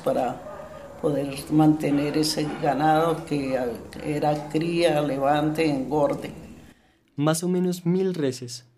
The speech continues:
Speaker 2: repartidas en treinta y cinco inmensos potreros. Cada uno de estos animales, de ganado cebú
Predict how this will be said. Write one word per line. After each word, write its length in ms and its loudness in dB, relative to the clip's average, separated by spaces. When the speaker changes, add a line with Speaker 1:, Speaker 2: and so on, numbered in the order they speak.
Speaker 2:
repartidas 680 -2
en 140 0
treinta 320 0
y 60 -2
cinco 380 -2
inmensos 440 0
potreros. 680 -4
Cada 240 2
uno 200 4
de 80 2
estos 260 -6
animales, 640 0
de 160 -2
ganado 340 -2
cebú 420 -2